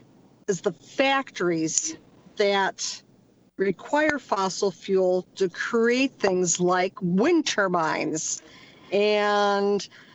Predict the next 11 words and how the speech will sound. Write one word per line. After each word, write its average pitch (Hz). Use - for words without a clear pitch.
um, 202
o-, 247
other 254
quote 226
unquote 214
clean 233
energy 190
like, 185
uh, 190
solar 277
panels. -